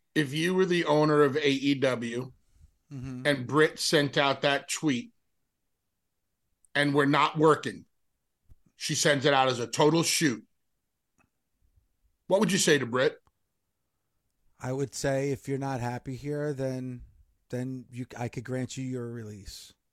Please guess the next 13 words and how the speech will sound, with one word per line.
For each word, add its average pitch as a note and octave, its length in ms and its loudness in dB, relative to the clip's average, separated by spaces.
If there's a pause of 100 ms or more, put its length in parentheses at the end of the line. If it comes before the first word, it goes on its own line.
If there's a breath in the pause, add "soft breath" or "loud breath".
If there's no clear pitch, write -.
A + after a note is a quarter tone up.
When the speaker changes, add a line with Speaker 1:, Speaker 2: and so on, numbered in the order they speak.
(280)
Speaker 1:
Or A#3+ 260 8
at F#3+ 240 0
the F3+ 80 -4
very F3+ 560 2
least, D#3 580 -2 (540)
what D#3 140 4
would C#3+ 160 0
you C#3+ 40 0
say C3+ 220 2
to A#2 80 -2
her? G#2 200 -6 (1500)
Speaker 2:
I D3 140 0
would, D#3+ 320 -2